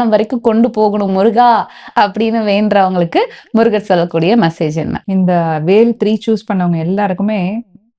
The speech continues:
Speaker 2: என்ன விஷயமா இருந்தாலும் சரி, வாழ்க்கையில ஏற்கனவே நிறைய போராட்டங்கள் இருக்கு. ஓகே, edge of the mountain-னு சொல்லுவாங்கல்ல, அங்க நின்னுட்டு இருக்காங்க already. அதனால காடெல்லாம் பயங்கரமா வந்திருக்கு.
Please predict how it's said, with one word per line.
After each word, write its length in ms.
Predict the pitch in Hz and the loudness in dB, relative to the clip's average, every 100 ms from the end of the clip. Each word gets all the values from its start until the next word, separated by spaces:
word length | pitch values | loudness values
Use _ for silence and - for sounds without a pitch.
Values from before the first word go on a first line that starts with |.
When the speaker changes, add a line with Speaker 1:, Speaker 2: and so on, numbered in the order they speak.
| _ | _
Speaker 2:
என்ன 560 | - 170 208 247 311 | -4 2 4 6 4
விஷயமா 360 | 311 262 269 247 | 2 0 2 2
இருந்தாலும் 300 | 233 226 226 | 2 2 0
சரி, 180 | 202 180 | 0 0
வாழ்க்கையில 720 | 175 196 190 190 160 180 233 _ _ _ _ | 0 -2 -2 -2 -2 -4 -6 _ _ _ _
ஏற்கனவே 400 | 196 226 240 233 | -2 0 0 0
நிறைய 260 | 190 196 196 | 0 0 0
போராட்டங்கள் 640 | 185 190 175 170 165 160 _ | 0 0 -2 -2 -4 -6 _
இருக்கு. 480 | 170 170 165 - _ _ _ _ - | -2 -2 -2 -14 _ _ _ _ -10
ஓகே, 320 | 160 190 165 - | -4 -2 -2 0
edge 320 | 185 202 196 | 2 2 2
of 140 | 277 254 208 | 2 0 0
the 120 | 214 185 170 156 151 151 - - | 0 2 2 0 -2 -4 -8 -6
mountain-னு 500 | 170 190 196 190 196 190 | -2 0 0 -2 -2 -2
சொல்லுவாங்கல்ல, 500 | 165 160 156 180 175 - - - | -2 -2 -2 -2 -2 -8 -18 -4
அங்க 280 | 180 196 | 0 2
நின்னுட்டு 200 | 190 208 | 2 4
இருக்காங்க 520 | 233 226 180 165 156 156 | 2 2 -2 -2 -2 -2
already. 320 | 165 156 - _ _ - | 0 -2 -6 _ _ -6
அதனால 300 | 185 190 208 - | -2 0 -2 -2
காடெல்லாம் 480 | 180 185 226 220 208 | -2 0 0 0 0
பயங்கரமா 420 | 165 175 202 208 | 0 -2 -2 -2
வந்திருக்கு. 340 | 175 160 160 | -2 -2 -2